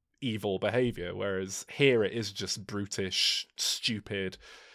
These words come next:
not particularly articulate, uh, articulate. But then again, I, I, I just come back to this being a film from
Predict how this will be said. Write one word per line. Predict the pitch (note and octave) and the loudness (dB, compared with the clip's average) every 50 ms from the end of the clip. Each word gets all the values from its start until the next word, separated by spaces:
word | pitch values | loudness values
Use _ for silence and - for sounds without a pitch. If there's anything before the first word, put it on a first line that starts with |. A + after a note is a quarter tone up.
| - - - _ - | -20 -20 -20 _ -6
not | - A#2 A#2+ G#2+ - - | 0 2 2 2 2 2
particularly | - - - C3 - - G#2+ G#2 G2+ | -2 -2 -2 -2 -2 0 0 2 4
articulate, | F#2+ F#2+ - - A2+ - - - G#2+ G2 G2 F#2 F#2 F#2 F2+ - _ _ - | 2 2 0 -2 -6 -6 -6 -6 -4 -2 -2 -2 -2 -4 -6 -8 _ _ -4
uh, | A#2 G#2+ G2+ F2+ - - - - - | -2 -2 -2 -2 -4 -8 -10 -8 -8
articulate. | G2+ - - G#2 - - G2+ F#2+ F#2 - _ _ _ _ _ - | -6 -6 -6 -6 -4 -4 -4 -2 -4 -6 _ _ _ _ _ 2
But | C#3+ D3 | 6 8
then | D#3+ E3 | 8 8
again, | E3+ D#3 - E3+ D#3+ D#3 | 8 8 8 10 10 8
I, | C#3+ C3+ C#3 | 8 4 4
I, | A#2+ C#3 C#3+ C#3+ - C#3 C#3+ C#3+ D3+ | 4 4 2 2 2 0 4 8 8
I | D3 | 8
just | D3 E3 D3+ - | 8 6 2 4
come | - D#3+ D3+ | 6 6 10
back | C#3+ D3 D3 - - | 10 10 10 10 6
to | - D3+ C3 | 2 4 4
this | B2 B2+ A#2+ - - | 4 2 0 0 0
being | - C3+ B2 A#2+ A#2 | -2 0 0 0 -2
a | A#2 A2+ | -4 -4
film | - - A#2+ A#2 A2+ A#2 | 0 2 2 2 2 0
from | A2+ - B2 A2+ A2+ A2 A2 A2 | -8 -10 -10 -10 -10 -10 -14 -18